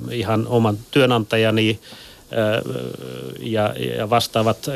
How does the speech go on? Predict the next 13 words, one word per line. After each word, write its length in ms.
kilpailija, 600
pohjoismaispankit 880
ja 60
suurteollisuuden. 880
Jos 100
otetaan 200
nyt 160
vaikka 240
tämä, 280
ää, 480
digitaalisuus, 840
ilmastonmuutos, 1000
ää, 300